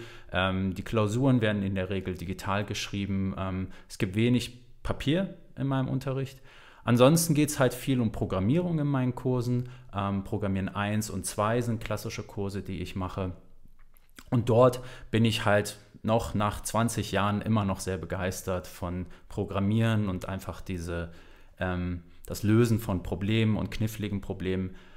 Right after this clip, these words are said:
Ähm, ich begleite meine Studenten, euch, sehr gerne in dem Prozess, Programmieren zu lernen, aber auch in höheren Semestern diese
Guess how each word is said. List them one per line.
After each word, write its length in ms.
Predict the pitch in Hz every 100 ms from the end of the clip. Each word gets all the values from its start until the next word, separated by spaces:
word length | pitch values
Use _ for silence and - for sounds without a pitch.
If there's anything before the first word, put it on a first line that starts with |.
| - -
Ähm, 200 | 98 104
ich 100 | -
begleite 420 | - 113 113 139 156
meine 220 | 131 127
Studenten, 640 | - 104 104 135 135 143
euch, 460 | 104 110 143 - - -
sehr 240 | 117 123
gerne 340 | 113 120 139
in 100 | 120
dem 140 | 107 104
Prozess, 500 | - 101 - 113 113
Programmieren 480 | - 104 104 104 107
zu 140 | 104
lernen, 480 | 101 107 127 135 123
aber 220 | 113 113 113
auch 180 | 113
in 160 | 107 98
höheren 260 | 113 117 113
Semestern 720 | 107 101 101 - 104 101 98 - - -
diese 480 | 104 98 101 92